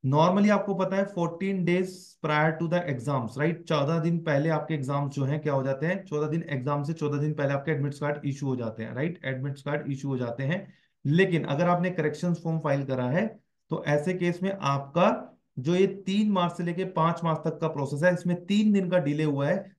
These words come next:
तो आपके admits card will be issued होंगे eleven days before the exams। यानी कि जिन students ने corrections form fill करी है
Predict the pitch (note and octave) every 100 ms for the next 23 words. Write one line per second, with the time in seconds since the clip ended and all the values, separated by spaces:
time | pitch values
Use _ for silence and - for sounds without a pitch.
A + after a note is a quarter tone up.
0 | - - C#3 D3 - F#3+ - C#3 C#3 D3
1 | - - D3+ F#3 B2+ C3 C3+ D#3 C#3+ C#3+
2 | C#3+ D#3+ C#3 D3 D3+ - D#3 D#3 E3+ G3
3 | G3 E3+ E3 F3+ D3 D#3 D3 C3+ B2+ A2+
4 | G#2 G2+ - _ _ _ - D3 E3+ E3+
5 | E3 D#3 G3+ F#3+ - F3 E3+ E3+ F#3 F3+
6 | D#3 D#3 - F#3+ F3 F3+ F3+ F3 F3 F3
7 | E3+ F3 G3 G#3